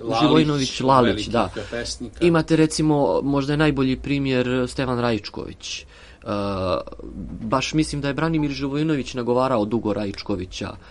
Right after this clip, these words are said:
Speaker 2: da prevede, odnosno prepjeva Šekspirove sonete, to je jedino što nismo imali. E, a on je, e,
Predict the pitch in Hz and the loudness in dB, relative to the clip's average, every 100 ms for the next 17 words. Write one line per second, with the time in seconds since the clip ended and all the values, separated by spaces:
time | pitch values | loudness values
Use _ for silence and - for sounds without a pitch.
0 | - 98 104 113 110 107 95 98 104 113 | -14 -8 -4 0 2 0 0 -2 0 0
1 | 107 113 127 127 120 101 95 98 123 - | -2 0 0 2 0 0 -2 -2 -2 0
2 | 120 107 104 113 107 120 - - 135 135 | -2 0 -2 -2 -2 -2 -6 -2 0 2
3 | 143 135 123 - 127 131 131 120 120 101 | 2 2 0 0 0 0 0 0 2 0
4 | 82 - - - - - - - 98 95 | -4 -10 -20 -20 -20 -20 -20 -8 -6 -2
5 | 78 117 127 | 0 0 2